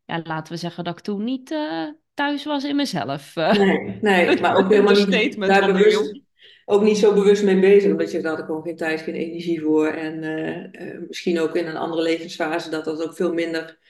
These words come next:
Speaker 2: eh, speelde. Dat je er überhaupt over nadacht.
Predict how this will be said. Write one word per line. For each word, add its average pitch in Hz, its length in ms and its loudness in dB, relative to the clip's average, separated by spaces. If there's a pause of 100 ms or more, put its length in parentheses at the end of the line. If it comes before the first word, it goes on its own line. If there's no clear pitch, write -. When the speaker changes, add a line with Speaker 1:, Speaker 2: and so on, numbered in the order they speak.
(600)
Speaker 2:
eh, 190 100 -12
speelde. 190 720 2 (440)
Dat 185 160 -8
je 180 120 -2
er 185 80 2
überhaupt 180 420 0
over 175 140 -6
nadacht. 175 560 -8